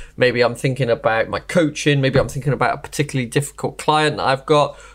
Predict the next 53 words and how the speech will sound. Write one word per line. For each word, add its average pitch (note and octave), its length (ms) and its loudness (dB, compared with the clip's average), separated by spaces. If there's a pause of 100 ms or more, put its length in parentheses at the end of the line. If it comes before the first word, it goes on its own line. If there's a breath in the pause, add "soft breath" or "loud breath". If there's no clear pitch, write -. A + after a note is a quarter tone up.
(100)
that B2+ 100 2
I B2 120 2
need C3 180 -4
to C3+ 60 -8
help C#3+ 360 2
with, C#3 320 4
that - 60 0
I A2 60 -2
need C3 160 -4
to - 60 -16
come D3 160 0
up A#2+ 80 0
with B2 100 -6
a B2+ 40 -4
new C3 140 0
solution. C3+ 500 0
Maybe C3 220 2
I'm A#2+ 120 0
thinking C3+ 380 -2
about, B2+ 400 0 (380 loud breath)
um, A#2 680 0
what C#3+ 280 2
inf-, - 440 -8
how D3 180 2
I'm C#3+ 140 2
gonna B2+ 180 -2
present C#3 340 0
an - 100 -8
information C3+ 640 0
to - 140 -4
a A#2 40 0
new C3 300 0
corporate - 540 0
client. D3 460 4 (380 loud breath)
Uh, A#2+ 360 2 (100)
you D3 120 2
know, A2 260 4 (180)
I've B2 140 -2
got - 140 4
all D#3+ 180 6
these C#3 220 0
things C#3 560 -4
necessarily C#3 580 0
running C3+ 280 0
around C3 200 2
my B2 80 2
mind. C#3 320 0
What C3+ 120 4
am - 40 2
I B2+ 80 2
gonna B2 220 -4
eat D3 180 -4
tonight? C#3 460 2